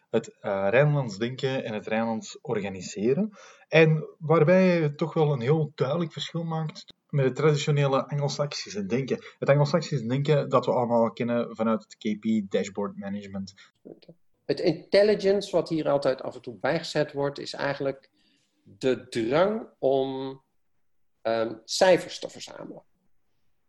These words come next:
Speaker 2: Dus we willen het meetbaar maken, we willen dashboards hebben, we willen het controleren.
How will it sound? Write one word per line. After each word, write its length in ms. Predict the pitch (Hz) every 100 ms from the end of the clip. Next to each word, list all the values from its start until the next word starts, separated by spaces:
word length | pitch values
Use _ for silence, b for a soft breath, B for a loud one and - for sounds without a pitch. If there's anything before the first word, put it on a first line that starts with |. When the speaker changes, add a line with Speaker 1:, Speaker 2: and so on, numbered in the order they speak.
| _ -
Speaker 2:
Dus 200 | 117 -
we 100 | 110
willen 280 | 113 117 98
het 200 | 87 -
meetbaar 580 | 104 139 147 139 135 135
maken, 580 | 127 127 131 170 190 _ _ -
we 80 |
willen 280 | 95 90 85 -
dashboards 640 | 131 156 - 139 151 147 -
hebben, 400 | 139 143 139 -
we 40 | 92
willen 260 | 98 98
het 180 | 95 -
controleren. 1040 | - 135 135 135 143 151 151 147 151 151